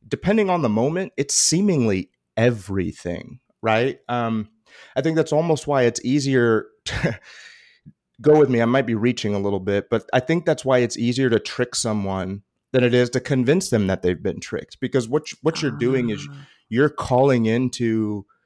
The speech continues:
Speaker 1: question, like, <sighs>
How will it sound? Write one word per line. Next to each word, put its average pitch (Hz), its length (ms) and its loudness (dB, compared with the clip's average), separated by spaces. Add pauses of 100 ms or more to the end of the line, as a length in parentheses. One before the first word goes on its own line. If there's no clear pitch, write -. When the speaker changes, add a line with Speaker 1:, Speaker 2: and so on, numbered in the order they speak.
(560)
Speaker 1:
question, 101 760 -4
like, 101 280 -4 (520)
<sighs> - 60 -16